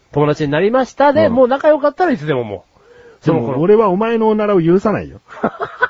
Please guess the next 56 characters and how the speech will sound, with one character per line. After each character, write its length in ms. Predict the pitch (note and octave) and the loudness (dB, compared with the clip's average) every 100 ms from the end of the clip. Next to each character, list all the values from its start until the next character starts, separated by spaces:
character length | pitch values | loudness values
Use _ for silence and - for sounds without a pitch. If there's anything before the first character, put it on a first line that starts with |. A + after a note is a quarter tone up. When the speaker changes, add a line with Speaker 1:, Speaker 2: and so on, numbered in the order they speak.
| - B4 | -4 -10
Speaker 2:
<laughs> 840 | - A#4 - - - - - - | -8 -10 -10 -20 -16 -14 -12 -6
正 160 | B3 C4 | -2 0
直 240 | B3 A#3+ | -2 -2
な 80 | D#3+ | 0
話、 220 | D3+ D3 | -2 -4
今 220 | - A3+ | -2 -2
回 160 | G3+ C#3+ | 0 -2
の 80 | B2 | -4
収 220 | - F#3 | -2 0
録 500 | F#3 E3 F3 C#3+ A#2+ - B2 | 0 0 -2 -2 -8 -12 -4
す 100 | G#3+ | -2
る 140 | G3+ | 0
前 320 | E3 A3 E4 | 0 0 0
に 80 | A2+ | -4
で 80 | F2+ | -8
す 100 | - | -10
ね。 120 | G2+ | -6
Speaker 1:
は 180 | D3+ B2+ | -4 -6
い。 80 | G2+ _ _ | -8 _ _
Speaker 2:
ぶ 180 | G#2+ F3+ | -10 -8
っ 40 | A#3+ | -8
と 180 | - | -12
こ 120 | - A2+ | -8 -8
い 40 | |
つ、 160 | - B2+ | -8 -6
屁 160 | A#3 | -4
こ 100 | B2+ | -4
き 80 | G2 | -10
ま 120 | G2 | -10
し 100 | - | -8
た。 240 | - - A3+ - - | -6 -4 -2 -4 -6
<laughs> 220 | C#5+ - | -6 -6
で、 80 | G3 | -6
も 160 | B3+ D#4 | -4 -2
し 120 | C#4+ | -2
お 60 | G3+ | -2
前 160 | G3+ | -2
匂 260 | G3 G3+ A#3+ | -2 0 0
っ 40 | |
た 180 | B3 C#3+ | 0 -2
ら、 500 | B2+ B2+ G#2+ D3 G#2+ D3+ | -2 -2 -2 -4 -4 -6
Speaker 1:
う 80 | |
ん。 80 | F3 | -2
Speaker 2:
も 300 | G3 E3 C3 | 2 2 0
う、 80 | B2 | -2
あ 180 | B2 C#3 | -4 -4
の、 180 | C#3 C3+ | -4 -8
口 260 | - - | -10 -10
聞 40 | F#3+ | -8
か 240 | - G3+ | -4 -2
な 140 | G3 | 2
い 40 | F#3+ | 2
よ 120 | F3+ | 0
と。 100 | - | -2
Speaker 1:
は 280 | - D3 | -2 -4
い。 80 | A2 | -4